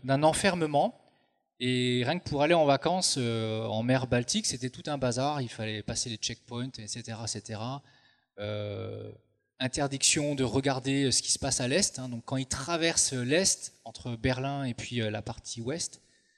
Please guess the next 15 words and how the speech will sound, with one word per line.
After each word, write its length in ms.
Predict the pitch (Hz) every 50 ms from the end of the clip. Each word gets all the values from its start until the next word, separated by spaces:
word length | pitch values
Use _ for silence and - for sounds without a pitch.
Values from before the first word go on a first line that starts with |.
| _ _ _ _ _ _ -
euh, 260 | 107 110 107 104 107
ils 260 | 110 110 110 107 107
n'avaient 120 | 117 113 117
pas 160 | - 156 175
le 80 | 175
droit 320 | 151 135 120 135 143 156 160
de, 220 | 139 120 110 110
de 80 | 107 107
regarder 400 | 104 - - 117 117 117 131 135
ce 80 | -
qui 100 | - -
se 60 | - -
passait 260 | - 117 110 - 123
à 60 | 117
l'est. 320 | 107 101 98 - - -